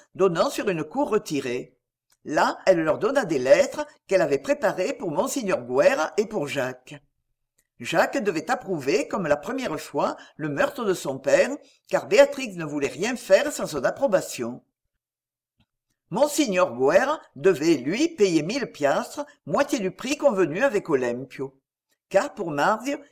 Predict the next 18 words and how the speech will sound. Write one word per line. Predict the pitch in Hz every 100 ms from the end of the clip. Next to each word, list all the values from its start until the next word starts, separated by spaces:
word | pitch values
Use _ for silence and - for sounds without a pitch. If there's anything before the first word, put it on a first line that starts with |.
| -
il | 190
faisait | 180 151
toute | 143 320 269
chose | 220 - 202 262
par | 214 165
amour | 143 143 254 -
pour | 247
Béatrix, | 180 139 - 147 190 294 - _ _
à | -
laquelle | 196 156 190 233
il | 277
était | 220 185
resté | 156 156 143
dévot | 131 254 180 170
comme | - 269 233
à |
une | 180 156
madone, | 135 123 123 160 247 302